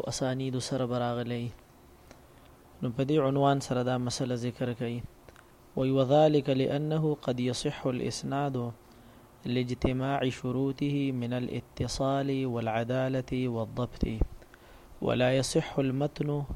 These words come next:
لقادح فيه من شذوذ أو علة.» کله به سند صحیح وي، ځکه دغه شروط د صحیحوالي به پکې وي، اتصال، عدالت الروات، دارنګې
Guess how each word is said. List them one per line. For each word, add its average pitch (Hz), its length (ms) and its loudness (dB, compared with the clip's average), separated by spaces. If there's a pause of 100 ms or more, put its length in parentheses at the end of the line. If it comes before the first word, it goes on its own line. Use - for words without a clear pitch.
(120)
لقادح 135 640 0 (280)
فيه 135 300 -2
من 120 200 -2
شذوذ 135 520 -2 (240)
أو 113 100 -2
علة.» 113 540 -2 (1500)
کله 170 200 10
به 170 100 12
سند 165 320 8
صحیح 156 360 4
وي، 139 220 2 (1200)
ځکه 143 340 0
دغه 143 140 6
شروط 165 460 6 (180)
د 151 40 8
صحیحوالي 143 640 4
به 135 120 4
پکې 135 380 0 (100)
وي، 131 140 0 (760)
اتصال، 131 800 0 (720)
عدالت 135 640 2
الروات، 127 720 0 (640)
دارنګې 131 420 0